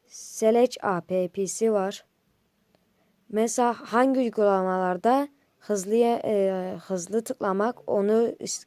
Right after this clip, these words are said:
istiyor. Ben Nebulous'u tercih ettim. Siz de neyi isterseniz onu yapabilirsiniz.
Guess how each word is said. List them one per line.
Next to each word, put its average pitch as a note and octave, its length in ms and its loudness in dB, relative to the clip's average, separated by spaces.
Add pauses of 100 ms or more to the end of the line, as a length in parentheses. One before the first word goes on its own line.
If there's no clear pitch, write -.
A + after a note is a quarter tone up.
(160)
istiyor. F#3 480 -4 (380)
Ben A#3 240 2
Nebulous'u G#3+ 800 0 (1000)
tercih F3 340 0
ettim. G3+ 300 -4
Siz A3 220 -4
de G#3+ 380 6
neyi F#3+ 280 2
isterseniz G3+ 600 0
onu F3 120 -2
yapabilirsiniz. F#3 880 -6